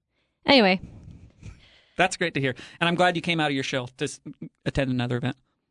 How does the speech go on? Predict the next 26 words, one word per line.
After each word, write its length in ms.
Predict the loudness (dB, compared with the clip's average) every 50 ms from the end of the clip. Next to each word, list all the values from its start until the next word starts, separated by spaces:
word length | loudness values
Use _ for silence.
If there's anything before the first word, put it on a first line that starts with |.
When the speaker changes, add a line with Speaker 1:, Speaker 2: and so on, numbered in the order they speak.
| _ _ -2
Speaker 1:
Okay, 180 | 0 2 2
listen. 380 | 4 6 6 6 4 2 0 2 4
I'm 100 | 4 4
fine 300 | 6 6 6 6 6 6
to 80 | 4 4
sit 180 | 4 4 4
at 120 | 4 4 2
a 80 | 2
table 460 | 2 2 0 0 0 0 0 -2 -2 -4 -4 -2
and 140 | 0 0 0
talk 300 | 0 0 -2 0 0 -2
with 160 | -2 0 0
other 220 | 0 2 0 -2
people. 420 | -2 -2 -6 -6 -6 -6 -8 -8 -8 -10 -14 -20 _ _ _ _ 0
That's 240 | 2 2 2 0 -2
fine. 220 | -2 -2 -2 -2 -6 -12 _ -20 -8 _ 2
It's 200 | 2 2 4 4
when, 240 | 4 6 6 6 6 4 4
like, 200 | 4 2 2 2
how 160 | 2 4 4
many 160 | 4 4 4 4
people 240 | 2 2 4 4 4
were 120 | 4 4
at 140 | 2 2 2
that 160 | 2 2 4
barbecue? 460 | 2 2 0 0 -4 -6 -6 -6 -6